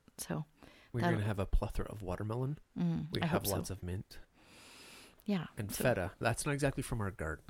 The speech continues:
Speaker 2: but
Speaker 1: No, it's from our
Speaker 2: <laughs> Our
Speaker 1: property.
Speaker 2: farm.
Speaker 1: It's from our farm, so that's kinda fun.
Speaker 2: I look forward to the day that you enjoy that.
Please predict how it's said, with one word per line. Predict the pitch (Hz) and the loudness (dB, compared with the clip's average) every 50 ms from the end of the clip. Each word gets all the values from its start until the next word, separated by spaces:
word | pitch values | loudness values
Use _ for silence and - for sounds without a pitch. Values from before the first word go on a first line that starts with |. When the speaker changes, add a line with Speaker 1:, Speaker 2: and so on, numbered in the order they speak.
| - - | -10 -4
Speaker 2:
but | - 82 - - | -4 -2 4 8
Speaker 1:
No, | 233 277 247 170 151 160 | 10 10 10 10 6 4
it's | 190 180 175 | 0 2 4
from | - - 180 180 | 8 8 8 8
our | 165 160 160 | 8 2 -2
Speaker 2:
<laughs> | - - - - | -4 -4 -2 2
Our | 180 | 4
Speaker 1:
property. | 165 170 123 - - 240 | 6 6 6 6 6 4
Speaker 2:
farm. | 226 - - | 4 4 4
Speaker 1:
It's | 208 220 - - - | 4 4 2 0 -2
from | - - 175 | -4 -2 -2
our | 165 | -2
farm, | 156 - 175 175 156 160 185 214 | -2 0 0 0 0 0 0 0
so | 226 - - 180 185 180 - - | -2 -2 -2 -4 -4 -6 -4 -2
that's | - - - | -4 -4 -2
kinda | - - 196 - | 0 0 0 0
fun. | - - 190 202 - | 0 -2 -2 2 6
Speaker 2:
I | 156 | 8
look | 147 151 143 - | 10 10 10 8
forward | - 151 147 147 147 143 | 8 8 8 8 8 6
to | - 139 | 4 4
the | 131 | 6
day | 117 120 113 120 | 8 8 8 8
that | 110 113 - 110 | 8 6 4 6
you | 110 107 | 6 8
enjoy | 104 98 95 92 82 76 | 8 8 6 6 4 4
that. | 73 76 78 - | 2 0 -4 -6